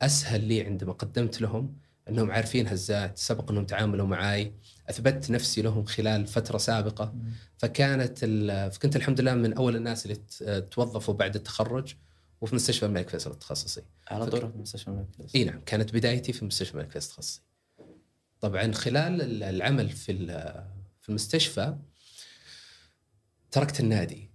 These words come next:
Speaker 1: فالشغف حق ال-، نادي الصيدلة والعمل التطوعي يعني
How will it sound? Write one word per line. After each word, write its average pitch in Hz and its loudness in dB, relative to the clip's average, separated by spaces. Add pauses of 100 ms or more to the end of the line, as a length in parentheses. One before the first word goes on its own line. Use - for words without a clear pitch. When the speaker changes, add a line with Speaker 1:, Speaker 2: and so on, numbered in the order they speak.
(140)
Speaker 1:
فالشغف 110 2
حق 107 -2
ال-، 92 0
نادي 104 2
الصيدلة 104 2
والعمل 101 2
التطوعي 110 0
يعني 101 -2